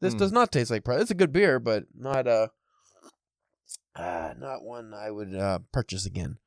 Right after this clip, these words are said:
Speaker 1: So anyway, we are here. We are queer. Get used to it. Wait, that's not where we're
Speaker 2: Ooh.
Speaker 1: allowed. Are we allowed to say that? What do you
Speaker 2: That
Speaker 1: what
Speaker 2: would be a-, appropriation, I would think, right, nowadays?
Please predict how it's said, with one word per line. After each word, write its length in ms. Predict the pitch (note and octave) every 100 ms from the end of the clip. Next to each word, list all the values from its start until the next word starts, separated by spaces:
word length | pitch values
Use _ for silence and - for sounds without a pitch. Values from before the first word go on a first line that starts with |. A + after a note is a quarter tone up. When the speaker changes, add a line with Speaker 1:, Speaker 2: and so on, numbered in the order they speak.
| _ _ _ _ _ _
Speaker 1:
So 160 | F#3+ A3
anyway, 560 | B3+ A3 D#3+ B2+ G#2
we 220 | A2 G3+ A3
are 160 | C3+
here. 640 | C3 - F3 G#3 G3 B2+ A2+
We 200 | G3 G3
are 140 | A2+
queer. 520 | - - F3+ G3 F3
Get 200 | C3+ F3
used 300 | C3+ F3+ -
to 100 | D3+
it. 80 | B2
Wait, 200 | A2 G#2+
that's 160 | A#2+ C3
not 220 | B2 A2
where 0 |
we're 180 | G2+ G#2+
Speaker 2:
Ooh. 40 |
Speaker 1:
allowed. 180 | G2+ -
Are 120 | -
we 100 | G4 B4
allowed 120 | A#4
to 60 | A4
say 180 | F#4+ F4+
that? 240 | E4+ E4 _ _ _ _ -
What 240 | E3+ C4
do 60 | E4
you 300 | D#4+ D4 G3+
Speaker 2:
That 220 | D#3 G#3+
Speaker 1:
what 80 | A#3
Speaker 2:
would 80 | G3+
be 360 | A3 G3 F3+
a-, 100 | C3+ A#2 - -
appropriation, 800 | D3 E3+ C#3 C3 B2+ C3 - F#2
I 120 | F2+
would 160 | F#2+ -
think, 360 | G2 F2+ F#2
right, 240 | G#2+ A#2+ A#2+
nowadays? 720 | A#2+ B2 B2+ B2+ B2+ B2+